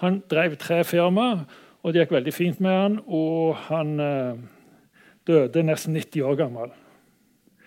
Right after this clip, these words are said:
Og en annen i familien, han var avholdsmann. Han var s-, sur og tverr mesteparten av tiden, og han ble bare noen par og sytti år gammel. Så da, ut fra min statistikk, så ser det ut som det er veldig bra å drikke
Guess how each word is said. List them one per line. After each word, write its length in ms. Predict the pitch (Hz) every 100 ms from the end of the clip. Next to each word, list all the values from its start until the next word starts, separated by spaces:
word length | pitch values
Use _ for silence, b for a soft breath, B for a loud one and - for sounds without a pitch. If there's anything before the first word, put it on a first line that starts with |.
| b b b
Og 120 | 180
en 60 | 190
annen 300 | 185 175 202
i 40 |
familien, 540 | 185 202 196 208 233 214
han 280 | 175 208
var 220 | 202 208 151
avholdsmann. 680 | 175 190 190 220 247 226 151 B B B B B B
Han 180 | - 170
var 180 | 143 123
s-, 220 | - - -
sur 440 | - - 139 151 147
og 80 |
tverr 360 | 139 160 214 180 - - B B -
mesteparten 540 | 190 - 175 190 196
av 80 | 190
tiden, 460 | 208 185 196 240
og 440 | 240 240 214 214 180
han 320 | 196 220 214
ble 260 | 196 196 180
bare 200 | 165 131
noen 260 | 139 123 131 B B B -
par 180 | 143
og 40 | 139
sytti 340 | - - -
år 120 | 113 110
gammel. 320 | 101 110 107 _ b b b b
Så 120 | 165
da, 60 | 202
ut 160 | 202
fra 100 | -
min 180 | 202 196
statistikk, 580 | 202 262 226 - 202 -
så 120 | -
ser 120 | 190 196
det 80 |
ut 60 | 160
som 80 | 175
det 60 | 165
er 60 |
veldig 180 | 139 139
bra 220 | 139 131 151
å 160 | 135 156
drikke 380 | 139 - -